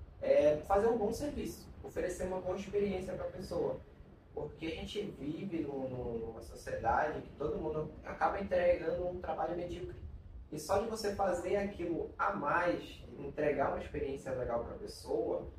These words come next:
oferecer um serviço de qualidade, você já é algo excepcional no mercado. A pessoa nunca mais vai largar você. Então isso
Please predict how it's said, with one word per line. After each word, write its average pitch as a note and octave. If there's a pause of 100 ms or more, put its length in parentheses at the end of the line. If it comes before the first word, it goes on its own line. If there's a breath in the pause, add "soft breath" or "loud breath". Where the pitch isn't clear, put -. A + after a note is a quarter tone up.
(160)
oferecer C3+
um -
serviço C#3
de -
qualidade, -
você -
já E3+
é E3+
algo E3+
excepcional -
no -
mercado. -
A -
pessoa D3+
nunca D#3+
mais F#3+
vai E3
largar D#3
você. - (600)
Então C3
isso D3+